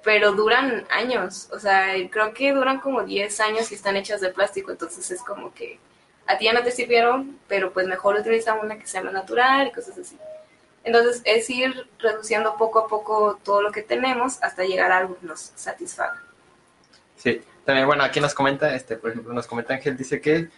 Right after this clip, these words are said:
Speaker 2: eh, escuché de comunidades agrícolas que cambiaron su forma de vivir, de cultivar a vivir en montañas de basura para separarlas y conseguir más dinero. Sí, de hecho, esto, este, o sea, bueno, por ejemplo, el ejemplo, ah, por ejemplo, valga la redundancia,
Speaker 1: Ujú.
Speaker 2: eh,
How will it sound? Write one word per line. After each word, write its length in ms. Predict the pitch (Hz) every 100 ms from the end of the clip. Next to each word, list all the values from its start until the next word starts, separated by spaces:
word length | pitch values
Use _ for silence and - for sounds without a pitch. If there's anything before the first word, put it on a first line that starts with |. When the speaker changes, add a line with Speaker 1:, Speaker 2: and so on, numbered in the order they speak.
| _ _ -
Speaker 2:
eh, 240 | 147 143
escuché 320 | 139 - -
de 80 | 165
comunidades 480 | 165 156 143 151 156
agrícolas 440 | 139 139 160 170
que 200 | - 156
cambiaron 280 | 147 131 147
su 140 | 143
forma 280 | 131 135 151
de 80 | 143
vivir, 420 | 120 127 160 170 -
de 160 | - 127
cultivar 440 | 117 117 127 147
a 60 | 165
vivir 260 | 135 131
en 80 | 151
montañas 400 | 151 127 131 147
de 60 | 147
basura 340 | 120 - 143 165
para 260 | 160 160
separarlas 540 | 160 131 131 147 180 -
y 40 |
conseguir 320 | 131 127 127 131
más 140 | 131
dinero. 200 | 127 117 - - - -
Sí, 140 | 175
de 80 | 165
hecho, 320 | 165 220 - - _
esto, 440 | 151 147 190 185 147
este, 520 | 139 - 127 120 117
o 60 | -
sea, 100 | 127
bueno, 240 | 123 107 - _ _ _
por 140 | 123
ejemplo, 380 | 127 127 143 135
el 80 | 120
ejemplo, 960 | 120 123 135 135 131 120 113 107 - - _ _
ah, 160 | 120 - _
por 100 | 110
ejemplo, 180 | 107 113
valga 160 | 120 120
la 120 | 117
redundancia, 600 | 110 113 117 117 120 113 - -
Speaker 1:
Ujú. 220 | 233 233 -
Speaker 2:
eh, 460 | 123 123 120 120